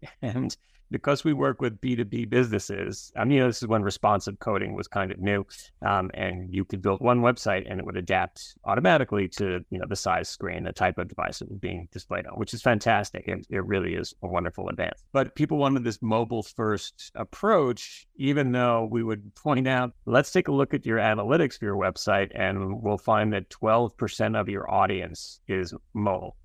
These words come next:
Right? You're a B two B company. People are at their desks typically. Yeah, you might get some folks who are, are gonna check things out on their phone or iPad while they're commuting, but, well, it's twelve percent of them. Do we really want a mobile first approach? Let's look at the data.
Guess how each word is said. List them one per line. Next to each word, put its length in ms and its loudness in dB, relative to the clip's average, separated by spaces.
Right? 180 2
You're 140 4
a 20 -6
B 160 2
two 60 0
B 120 -2
company. 400 0
People 240 0
are 140 0
at 180 0
their 140 -4
desks 560 -8
typically. 420 -8
Yeah, 280 4
you 100 4
might 220 6
get 160 2
some 160 -2
folks 320 0
who 160 -4
are, 260 -2
are 180 0
gonna 160 -6
check 240 -6
things 260 -4
out 200 0
on 140 -4
their 140 -4
phone 360 -2
or 140 -4
iPad 380 -2
while 260 -4
they're 140 -6
commuting, 520 2
but, 260 4
well, 220 2
it's 160 0
twelve 300 0
percent 320 2
of 100 0
them. 280 -12
Do 80 2
we 100 2
really 300 2
want 280 2
a 60 -2
mobile 480 -2
first 320 -4
approach? 480 -2
Let's 240 6
look 140 4
at 60 0
the 60 4
data. 300 -2